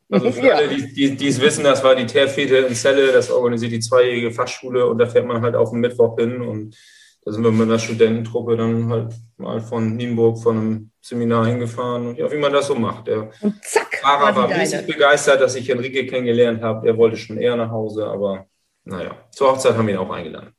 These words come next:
Speaker 2: Gut.
Speaker 1: Ja, und die zweite Sache sind halt meine Kinder. Da, da, das, das genieße ich sehr und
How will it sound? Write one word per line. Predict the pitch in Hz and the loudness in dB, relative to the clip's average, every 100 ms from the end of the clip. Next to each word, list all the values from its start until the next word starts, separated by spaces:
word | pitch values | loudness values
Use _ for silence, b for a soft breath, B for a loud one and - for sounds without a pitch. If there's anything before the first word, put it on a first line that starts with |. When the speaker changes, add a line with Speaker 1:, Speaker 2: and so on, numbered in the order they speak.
| b b b | b b b
Speaker 2:
Gut. | 233 226 220 - _ _ _ _ _ _ _ _ _ _ _ _ _ b _ _ _ _ 123 | 2 4 4 2 _ _ _ _ _ _ _ _ _ _ _ _ _ b _ _ _ _ 2
Speaker 1:
Ja, | 120 | 2
und | 107 | 2
die | 123 | 0
zweite | 127 135 120 | 0 2 4
Sache | 113 131 135 | 4 4 4
sind | 135 131 | 2 2
halt | 131 127 | 2 4
meine | 127 123 | 2 2
Kinder. | 120 151 123 113 | 0 0 2 4
Da, | 113 113 110 - | 4 2 -2 -10
da, | - - | -12 -6
das, | 113 117 113 - | -2 -2 -4 -2
das | 117 113 | -2 -2
genieße | 120 127 117 117 | -6 -6 -4 -6
ich | - | -2
sehr | 123 131 131 | 0 0 -2
und | 123 117 113 113 | -2 -2 -2 -4